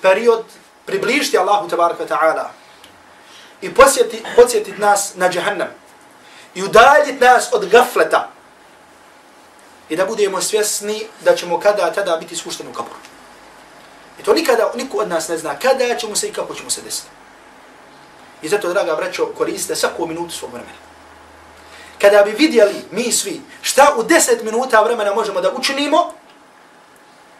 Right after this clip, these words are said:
vidjeli bi da je svaka minuta koju, da kažemo, da iskoristimo kako treba, da je to propast i na dunjalku i na ahiretu. Za deset minuta, ko nam se čini, šta je deset minuta? Koliko puta možeš spomenuti Allah?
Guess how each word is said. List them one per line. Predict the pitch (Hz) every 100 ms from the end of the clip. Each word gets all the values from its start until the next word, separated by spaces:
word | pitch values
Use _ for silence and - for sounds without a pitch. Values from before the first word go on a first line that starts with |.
| -
vidjeli | 202 226 180
bi |
da | 180
je | 170
svaka | 220 202
minuta | 170 180 214 190
koju, | 165 165 151 - - - - - - - - - -
da | 156
kažemo, | 220 214 196 180 165 151 - - -
da | 160
iskoristimo | - 269 247 - 196
kako | 190 -
treba, | - 185
da |
je | 175
to | 208
propast | - - 269 - 165 - - - - - - - -
i | 165
na | 156
dunjalku | 208 233 -
i |
na | 156
ahiretu. | - - - - - - - - - -
Za | 185
deset | 226 -
minuta, | 180 190 196 175 165 - _ _ - - - -
ko | 175
nam | 170
se | 170
čini, | 202 180 175 -
šta | - 214
je | 180
deset | 160 -
minuta? | 151 147 - - - - - - - - -
Koliko | 233 214
puta | 214 180
možeš | 175 -
spomenuti | 165 151
Allah? | 262 285 -